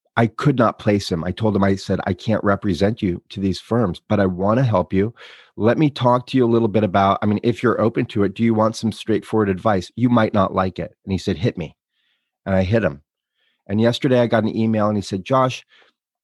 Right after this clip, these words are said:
just wanted to let you know, I just accepted a new job in Houston. I'm really excited about it. And I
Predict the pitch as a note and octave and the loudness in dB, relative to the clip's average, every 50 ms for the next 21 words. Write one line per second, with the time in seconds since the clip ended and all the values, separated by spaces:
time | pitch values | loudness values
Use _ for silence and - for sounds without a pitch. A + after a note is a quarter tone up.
0 | _ _ _ _ _ - - _ _ - - A2+ - - B2+ B2+ B2+ B2 B2 A#2 | _ _ _ _ _ -20 -20 _ _ -2 -2 -2 0 2 2 2 2 2 0 -2
1 | - _ _ _ _ - A#2 A2+ A2+ A2 - A#2+ A2 A2 A#2 A#2+ A2 A2 A2 - | -6 _ _ _ _ -2 0 2 2 2 2 2 2 4 4 2 2 0 -2 -4
2 | - A2 - - A#2 A2 - - A2 G2+ G#2 A2 A2+ A2 F#2+ - G#2+ G2+ G2+ G2 | -6 -12 -4 -2 -2 -2 0 -2 -2 0 2 2 2 2 2 2 2 2 2 0
3 | F#2+ F2 - C3+ C3 B2 - - C3 B2+ A#2+ A2 G#2 G2+ G#2 G#2+ G#2 G2+ G2 - | -2 0 0 0 0 0 0 0 0 0 2 0 0 0 0 2 2 2 0 -2
4 | - - A2+ G#2+ A2 A2 G#2+ A2 F#2+ - G#2+ G#2+ G#2+ G#2 - - G2 G2 G2 | -2 -2 -2 0 0 -2 -4 -4 -2 0 2 2 2 0 0 0 -2 -2 -2